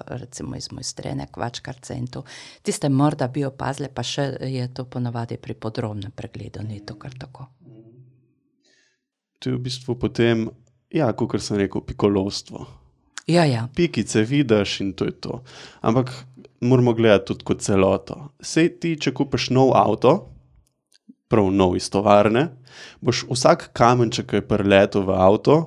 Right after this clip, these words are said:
Speaker 2: bil pozoren na to. Ampak čez nekaj cajta, ke ti bo pa to vse v navadi, ti bo pa vseeno.
Speaker 1: Tako. Isto je s temi našimi izdelki, ne, saj pravim.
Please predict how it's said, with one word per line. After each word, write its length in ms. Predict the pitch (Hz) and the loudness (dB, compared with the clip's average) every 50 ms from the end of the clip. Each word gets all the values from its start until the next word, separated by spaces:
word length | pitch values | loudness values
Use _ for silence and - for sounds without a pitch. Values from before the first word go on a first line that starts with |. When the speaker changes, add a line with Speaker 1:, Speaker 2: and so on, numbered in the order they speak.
| - | -4
Speaker 2:
bil 280 | - - 110 110 123 127 | -12 -6 0 2 2 2
pozoren 560 | 127 123 104 95 120 127 131 123 107 92 98 | 2 0 0 4 6 8 8 8 8 6 2
na 100 | 92 92 | 0 -4
to. 280 | 87 - - - - - - - _ _ _ _ _ - - - - | -6 -8 -10 -10 -10 -12 -18 -20 _ _ _ _ _ -20 -20 -20 -14
Ampak 260 | - - 113 113 - | -4 -2 -2 -2 0
čez 180 | - - 120 131 | 0 -2 0 2
nekaj 280 | 147 175 175 170 147 | 0 0 0 0 -2
cajta, 460 | - - - 107 107 113 127 - - - 196 - - | 0 4 6 8 8 6 6 4 2 2 2 0 -4
ke 160 | _ - 131 | _ 0 0
ti 120 | 127 127 120 | 0 2 0
bo 140 | 110 113 110 | 0 0 2
pa 120 | - 113 | 2 0
to 180 | - - 151 147 | 2 2 0 0
vse 240 | 127 - - 135 | 0 2 2 2
v 100 | 131 127 | 4 4
navadi, 540 | 120 104 95 95 95 95 98 104 131 170 208 - - - _ _ | 2 2 4 6 6 6 6 6 6 2 0 0 -6 -16 _ _
ti 120 | _ - | _ -10
bo 140 | 135 120 104 | -6 -6 -6
pa 140 | - - 98 | -4 -4 -4
vseeno. 580 | 95 - - - 98 98 - - - - 131 - - | -4 -4 -4 -4 -2 -2 -2 -4 -6 -10 -14 -14 -14
Speaker 1:
Tako. 320 | - - 123 - - - - _ _ _ - _ _ _ _ _ _ _ _ _ _ _ _ _ _ _ _ _ _ _ _ _ - - | -12 -12 -12 -12 -14 -20 -20 _ _ _ -20 _ _ _ _ _ _ _ _ _ _ _ _ _ _ _ _ _ _ _ _ _ -20 -6
Isto 320 | - 165 151 - - 139 | -4 -2 -2 -2 -2 -4
je 40 | 123 | -4
s 80 | 120 - | -4 -6
temi 220 | - 117 117 117 | -6 -6 -6 -4
našimi 360 | 113 117 117 - - - 98 | -4 -6 -6 -8 -10 -12 -12
izdelki, 460 | 107 110 - 104 110 104 - - - | -12 -12 -10 -12 -12 -12 -12 -16 -18
ne, 120 | - 117 117 | -18 -18 -18
saj 160 | - - - | -18 -20 -20
pravim. 240 | - - 123 113 107 | -18 -16 -14 -14 -14